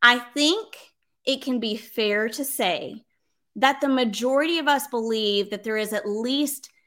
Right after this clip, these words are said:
an issue, um, concerning our tiered approach to instruction,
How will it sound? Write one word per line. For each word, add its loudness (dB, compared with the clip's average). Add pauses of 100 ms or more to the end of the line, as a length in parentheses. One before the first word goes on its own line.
(360)
an 0 (180)
issue, 0 (960)
um, 0
concerning -4
our -2
tiered -2
approach -4
to -8
instruction, -10